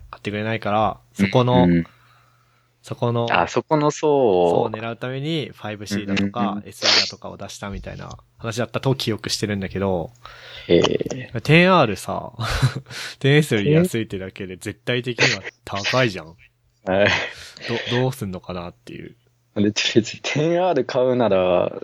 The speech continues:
Speaker 2: テンエスでいいし。
Speaker 1: <laughs> っていうね。
Speaker 2: っていう感じですよね。
Speaker 1: うん。
Speaker 2: テンアールは。
Speaker 1: テンアールね。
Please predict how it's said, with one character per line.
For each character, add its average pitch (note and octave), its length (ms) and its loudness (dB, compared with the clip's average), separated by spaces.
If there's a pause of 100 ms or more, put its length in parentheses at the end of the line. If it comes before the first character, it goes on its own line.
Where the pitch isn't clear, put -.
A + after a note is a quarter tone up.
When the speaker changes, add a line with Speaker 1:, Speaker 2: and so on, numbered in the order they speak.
(140)
Speaker 2:
テ - 160 2
ン G2 120 4
エ G2+ 100 6
ス F#2 220 2
で F2 140 4
い - 20 6
い F2+ 160 4
し。 - 260 2
Speaker 1:
<laughs> - 0 -
っ - 380 -16
て A#2 100 -4
い G#2 380 -8
う F#2+ 40 -14
ね。 G#2 280 -8 (240)
Speaker 2:
っ - 20 -20
て F#2 80 -8
い - 40 -2
う - 40 -8
感 F2 180 2
じ - 180 -10
で - 40 -6
す - 120 -4
よ - 100 -2
ね。 - 60 -20 (280)
Speaker 1:
う - 40 -16
ん。 F2+ 180 -20 (2500)
Speaker 2:
テ E3 320 2
ン D#3+ 40 2
ア D#3+ 140 6
ー - 20 4
ル D3+ 160 2
は。 - 140 2 (1700)
Speaker 1:
テ A#2 80 -8
ン A#2+ 80 -6
ア - 20 -6
ー G2+ 60 -10
ル F2 100 -16
ね。 F2 120 -16